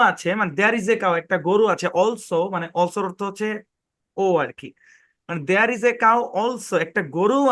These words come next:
আছে in the field, মাঠের ভিতরে, মানে মাঠের ভিতরে একটা গরু আছে। হ্যাঁ, মানে হেড টিম, মানে টিমটা ভালো, ও তাদের একটা গাড়ি আছে, গাড়ির একটা চাবি আছে, আর গাড়িটা মাঠের মধ্যে আছে, আবার মাঠের মধ্যে একটা গরু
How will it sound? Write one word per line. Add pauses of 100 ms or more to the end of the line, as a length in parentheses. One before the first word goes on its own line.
আছে (140)
in
the
field,
মাঠের
ভিতরে, (460)
মানে
মাঠের
ভিতরে
একটা (760)
গরু (180)
আছে। (800)
হ্যাঁ, (600)
মানে
হেড
টিম,
মানে (560)
টিমটা
ভালো, (600)
ও
তাদের
একটা
গাড়ি
আছে,
গাড়ির
একটা
চাবি
আছে, (600)
আর (220)
গাড়িটা (100)
মাঠের
মধ্যে
আছে,
আবার
মাঠের
মধ্যে
একটা (920)
গরু